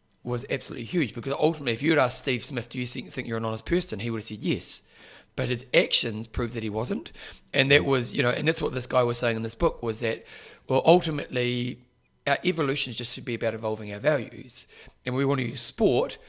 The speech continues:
And he broke it down, I liked it, he broke it down into performance and, um, moral values. Uh, so, so, for example, my moral values are, like, love, honesty, fun, stuff like that. My performance values are things like ambition, growth,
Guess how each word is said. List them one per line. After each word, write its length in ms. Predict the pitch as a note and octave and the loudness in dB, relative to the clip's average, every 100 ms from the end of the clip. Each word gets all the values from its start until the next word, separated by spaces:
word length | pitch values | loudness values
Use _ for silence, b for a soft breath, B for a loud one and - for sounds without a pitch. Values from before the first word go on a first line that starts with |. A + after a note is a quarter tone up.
| B - | B -2
And 100 | C#3 | 2
he 120 | G3 | 4
broke 200 | F3+ E3+ | 4 2
it 80 | - | 4
down, 180 | D3+ | 4
I 40 | C3+ | 6
liked 220 | D3 D#3+ | 4 4
it, 20 | |
he 60 | B2 | 0
broke 240 | C#3+ C#3+ | 0 -2
it 80 | - | 0
down 180 | C#3 C#3 | 0 0
into 240 | C3 - | 0 -6
performance 800 | A2 A#2+ - G3 B2+ A2 - - - B B - - - | -8 -4 2 2 2 -2 -2 -6 -8 B B -10 -4 2
and, 580 | B2+ B2 B2 B2 B2 - | 4 4 2 0 -4 -6
um, 540 | B2+ A#2 A2+ A2+ A#2 A2+ | -2 0 0 -2 -4 -6
moral 460 | C3 B2+ A2+ G#2+ G2 | 0 2 2 0 -4
values. 680 | A2+ G#2+ G2 F2 G2+ - - b b b b - | -6 -6 -6 -10 -8 -8 -8 b b b b -6
Uh, 180 | G2+ | -4
so, 400 | G2+ - A2+ A2 A2+ - _ _ | -2 0 0 0 -4 -10 _ _
so, 160 | - G2+ | -12 -8
for 140 | A2+ | -6
example, 340 | A#2 A#2+ A#2+ A#2+ | -2 -2 0 2
my 220 | B2+ B2+ | 2 4
moral 280 | B2 A#2 A#2 | 4 4 2
values 400 | A2+ A2 G#2+ A#2 | 0 -2 -2 -4
are, 60 | |
like, 180 | G#2+ A2 | -4 -4
love, 440 | A2 B2 A#2 A#2+ - - | -2 0 0 -4 -14 -10
honesty, 540 | A#2 A#2 - A2 A2+ | -8 -6 -8 -8 -8
fun, 640 | A2+ - A#2 A2+ A2+ A#2 B2 b b b b _ | -10 -6 -4 -4 -8 -12 -14 b b b b _
stuff 220 | - G#2 | -6 -4
like 140 | A2+ A#2+ | -2 2
that. 220 | C#3 - | 0 0
My 160 | B2 | -4
performance 540 | A2+ - A#2 D#3 C#3+ - | -6 -8 -2 -2 -2 -2
values 300 | A#2+ A#2 A#2 | -4 -4 -6
are 60 | |
things 200 | A2 A#2 | -8 -8
like 240 | A#2 A#2 - | -10 -10 -10
ambition, 720 | G#2+ A#2+ C3 - A#2+ A#2+ C3 - | -8 -2 -2 -2 -4 -6 -10 -12
growth, 540 | A#2+ A#2+ A#2+ A#2+ - | -4 -2 -2 -6 -16